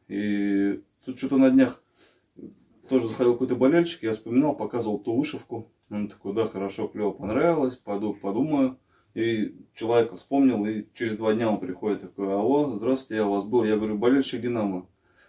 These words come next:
Он такой: "Да", по голосу я его узнал. Мужчина в годах уже. И, в общем, он говорит: "Можно мне сделать шарфик болельщика?" Э,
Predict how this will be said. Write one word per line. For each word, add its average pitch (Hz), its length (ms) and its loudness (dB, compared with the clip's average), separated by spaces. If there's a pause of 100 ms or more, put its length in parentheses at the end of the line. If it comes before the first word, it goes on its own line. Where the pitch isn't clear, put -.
(160)
Он - 80 -18
такой: 110 260 -6
"Да", 120 220 0 (220)
по 117 120 -2
голосу 107 400 0
я 92 80 -4
его 90 160 -6
узнал. 92 280 -8
Мужчина 107 320 -8
в 92 80 -8
годах 110 300 -6
уже. 95 180 -14 (1500)
И, 127 60 2
в 123 80 6
общем, 131 240 4
он 147 320 2
говорит: 104 360 -6
"Можно 139 360 2
мне 110 160 0
сделать 101 280 -2
шарфик 104 360 -6
болельщика?" 95 600 -6 (240)
Э, 95 460 -4